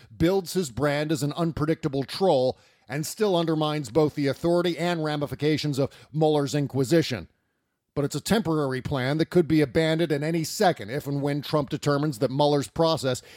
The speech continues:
is continuing uninterrupted and that Mueller's reach is getting too close to Trump's face. Bottom line, anything can happen. Trump, by mandate, is all about chaos and disruption.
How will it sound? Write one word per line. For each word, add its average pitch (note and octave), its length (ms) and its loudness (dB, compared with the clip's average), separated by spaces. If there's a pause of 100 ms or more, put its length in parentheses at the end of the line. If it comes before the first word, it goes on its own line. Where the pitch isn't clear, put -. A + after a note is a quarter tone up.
is D3 120 -4
continuing E3 600 0
uninterrupted E3+ 840 0 (360)
and C#3 140 -2
that C#3+ 140 -2
Mueller's D3+ 380 2
reach D#3+ 260 2
is A#2 100 -4
getting C#3+ 280 2
too F3+ 240 2
close D#3 420 2
to C3 140 -8
Trump's C3+ 340 -6
face. - 540 -4 (680)
Bottom D3 400 0
line, C3+ 420 0
anything D3 460 -2
can - 160 0
happen. B2 480 -2 (500)
Trump, D3+ 440 -2 (100)
by C3 200 2
mandate, C3 560 0
is B2+ 140 -4
all C3+ 180 2
about A#2+ 340 -4
chaos A#2 500 -4
and G#2+ 140 -8
disruption. A2 640 -4